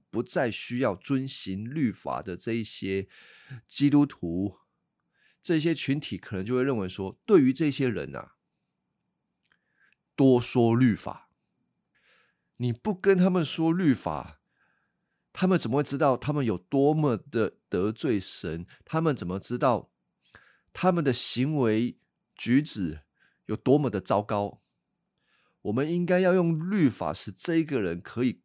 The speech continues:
归正过来。所以啊，你跟他讲福音啊，讲恩典啊，哎，对那一个人吼，是无可救药的啦。我想有这样子观念的基督徒大有人在啊。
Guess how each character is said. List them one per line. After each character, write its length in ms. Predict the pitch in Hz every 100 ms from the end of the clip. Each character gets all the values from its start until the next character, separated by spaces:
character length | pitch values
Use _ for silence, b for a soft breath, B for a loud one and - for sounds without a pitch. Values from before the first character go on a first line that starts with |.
| _
归 200 | - 151
正 200 | 139 127
过 160 | 113 107
来。 280 | 58 95 - _ _ _ _ _ _ _ _ _ _ _ _
所 180 | - 127
以 80 |
啊， 80 | 107
你 160 | 95 101
跟 240 | - 135
他 140 | 143 139
讲 360 | 107 82 73 _ _ _ _ _
福 300 | - 104 120
音 180 | 127 123
啊， 160 | 117
讲 220 | 113 98 101
恩 160 | 135 135
典 240 | 123 95
啊， 320 | 87 87 80 _ _
哎， 240 | - 87 _
对 160 | 151 127
那 180 | 139 139
一 80 |
个 140 | 117 98
人 180 | 78 82
吼， 320 | 82 64 58
是 380 | - 117 92 -
无 140 | 107
可 260 | 117 - 76
救 300 | - 110 95
药 220 | 101 85
的 100 | 76
啦。 300 | 60 92 - _ _ _ _ _ _ _ _ _ _ -
我 160 | 156
想 260 | 170 147 131
有 200 | 117 92
这 180 | - 180
样 100 | 135
子 140 | 101
观 300 | - 123 120
念 120 | 131
的 120 | 95 90
基 180 | 107
督 160 | 110 113
徒 260 | - 67 -
大 160 | 107 85
有 140 | 71
人 200 | - 60
在 200 | 87 90
啊。 340 | - - -